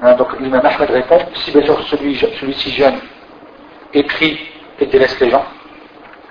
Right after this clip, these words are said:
donc cela, n'est-ce pas que cela est pour lui. » C'est un bien, il n'a pas dit que c'est un mal, parce qu'il dit c'est pour lui. Il jeûne, il prie, donc c'est un bien, c'est un adorateur.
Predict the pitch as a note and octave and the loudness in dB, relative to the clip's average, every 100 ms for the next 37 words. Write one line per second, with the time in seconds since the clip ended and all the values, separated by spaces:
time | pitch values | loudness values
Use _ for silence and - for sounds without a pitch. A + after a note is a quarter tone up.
0 | - - - - - - - - C#3 - | -20 -20 -20 -20 -20 -20 -20 -4 -4 0
1 | C3+ D3 C#3+ - B2+ B2+ D#3 D3+ C#3 B2+ | 2 2 2 -6 -6 -2 2 2 2 4
2 | D#3 D#3 - C3 C#3+ C#3 C3 - - - | 4 2 -6 0 2 2 -2 -10 -20 -6
3 | - C#3+ F#3+ - - - - F#3+ G3 - | -2 2 2 0 -4 -4 0 0 0 0
4 | C3+ - - - C#3+ E3 - D3 D3+ - | 2 2 2 -2 -8 -6 -4 -2 -2 -2
5 | A2+ - - - - - B2 B2 D3+ F#3+ | -8 -18 -20 -20 -20 -20 -10 0 4 2
6 | F#3 - - G3+ A3 - - D#3 D#3 D#3 | 0 -8 -2 2 2 2 4 4 4 4
7 | E3 E3+ E3 D#3+ B2+ | 2 4 4 2 -2